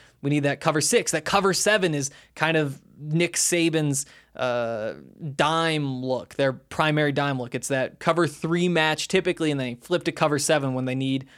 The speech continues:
um, more coverage than normal. Um, again, that's all kinda complicated stuff. Luckily, in the <laughs> offseason, we can dig into this because I've,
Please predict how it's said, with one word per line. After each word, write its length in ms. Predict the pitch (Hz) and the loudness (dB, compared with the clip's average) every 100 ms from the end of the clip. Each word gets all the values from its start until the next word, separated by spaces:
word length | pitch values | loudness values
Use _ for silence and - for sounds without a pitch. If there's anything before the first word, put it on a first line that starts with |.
| _ - | _ -8
um, 240 | 123 123 | -6 -6
more 280 | 123 139 156 | -2 0 0
coverage 520 | 151 147 135 131 123 | 0 0 2 0 -2
than 180 | 131 131 | -4 0
normal. 380 | 131 123 110 - - - _ | -2 -2 -8 -14 -20 -20 _
Um, 400 | - 117 104 - - _ _ _ _ | -6 -6 -8 -14 -20 _ _ _ _
again, 320 | 151 143 127 | -2 0 -2
that's 180 | 110 143 | -2 0
all 320 | 156 143 120 - | 2 2 -2 -6
kinda 200 | 151 127 | -2 -2
complicated 420 | - 131 - - | 0 -4 -2 -6
stuff. 360 | - - - - _ - | -4 -8 -10 -16 _ -4
Luckily, 460 | 151 220 233 233 | 0 2 4 4
in 80 | 202 | 4
the 80 | 170 | 4
<laughs> 0 | |
offseason, 680 | 180 185 - 156 135 127 123 | 2 2 0 0 0 -2 -2
we 140 | 139 | -2
can 300 | 135 135 127 | -2 -2 -4
dig 320 | 107 151 147 | -4 -2 0
into 200 | 143 143 | -2 -2
this 280 | 120 113 - | -4 -8 -10
because 260 | 123 139 127 | -8 -6 -4
I've, 220 | 127 | -6